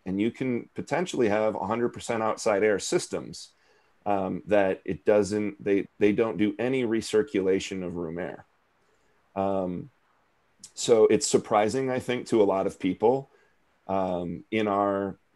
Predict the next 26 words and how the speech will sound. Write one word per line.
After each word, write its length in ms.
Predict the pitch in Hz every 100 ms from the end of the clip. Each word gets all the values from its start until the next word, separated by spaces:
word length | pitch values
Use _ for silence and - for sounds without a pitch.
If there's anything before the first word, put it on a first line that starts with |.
| _
commercial 480 | - 101 113 - 110
buildings, 480 | 110 107 123 127 107
and 220 | 101 90
believe 360 | 101 113 135
it 80 | 127
or 80 | 117
not, 260 | 113 117 -
even 300 | 123 135 131
in 80 |
our 140 | 110 95
hospital 580 | - 107 110 - 107 104
environments, 880 | 95 98 117 101 62 - - - _ _ _ _ _
um, 580 | 95 92 90 82 78 - _ _
that 320 | 95 104 101 95
there 400 | 107 104 104 104
is 420 | 101 101 95 90
a 180 | 101 98
great 380 | 95 98 110 156
de-, 180 | 139 104 - _
degree 440 | 113 90 113 151 104
of 80 |
recirculated 840 | 87 98 - 98 92 92 90 87 85
air. 300 | 110 67 -
So 400 | 98 95 92 - _ _ -
you 200 | 90 95
exhale, 840 | 107 - 127 135 139 135 135 120